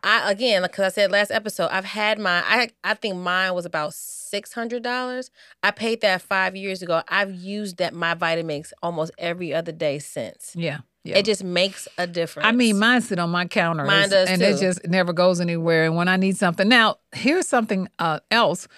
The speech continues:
Speaker 2: So we know what we're gonna do with the blender. We're gonna blend everything. That's pretty obvious, okay? And I've told you guys they have a stainless steel base for those people like me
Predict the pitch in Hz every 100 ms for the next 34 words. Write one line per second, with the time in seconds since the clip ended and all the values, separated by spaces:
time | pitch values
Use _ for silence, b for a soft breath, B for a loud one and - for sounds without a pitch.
0 | B B B 226 277 311 277 208 185 185
1 | 180 175 170 170 156 175 151 139 156 170
2 | 165 170 180 151 143 135 127 139 139 160
3 | - - 160 143 143 147 - 117 - 139
4 | 165 131 139 156 - 208 180 175 175 151
5 | 151 175 156 156 - 180 165 151 - 196
6 | 180 165 156 - 180 160 - 170 151 151
7 | 143 175 185 151